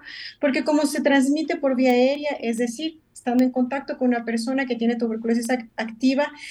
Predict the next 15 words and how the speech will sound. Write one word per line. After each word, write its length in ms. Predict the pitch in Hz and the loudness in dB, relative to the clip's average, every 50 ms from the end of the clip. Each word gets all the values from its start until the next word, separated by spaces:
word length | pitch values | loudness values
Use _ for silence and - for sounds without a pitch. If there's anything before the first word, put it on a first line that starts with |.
| - - | -16 -14
simplemente 800 | - - - 277 277 254 302 294 277 269 269 277 254 277 285 - | -8 0 4 4 4 6 6 6 6 6 6 6 4 2 2 2
con 200 | - 247 240 233 | 4 4 4 4
hablar, 600 | 214 208 202 226 220 220 214 220 233 277 - - | 2 0 0 2 4 4 4 6 4 2 2 0
estornudar 800 | - 247 254 247 - - - 254 240 240 233 220 214 208 202 202 | 0 0 0 0 0 0 0 0 2 2 2 2 0 0 2 2
o 100 | 202 202 | 2 2
toser, 440 | 202 247 - - - 302 320 339 - 247 | 0 -2 -4 -4 -2 -2 -2 -2 -2 -2
va 60 | 254 285 | -2 -4
a 60 | 294 | -4
liberar 380 | 311 320 311 302 302 302 294 294 | -4 -2 -2 0 0 0 0 0
pequeñas 500 | 294 285 - 294 294 285 294 294 269 262 | -2 -4 -4 -4 -4 -2 -2 -4 0 4
gotitas 560 | 269 254 254 254 277 277 - - 302 285 285 | 4 4 4 4 0 0 2 2 2 2 2
que 120 | 285 269 | -2 -8
se 120 | 254 - 254 233 | -6 -2 0 2
llaman 260 | 233 233 247 247 240 | 4 6 6 6 6
aerosol. 500 | 226 220 220 226 240 - - 339 339 | 4 2 2 0 0 -2 0 0 0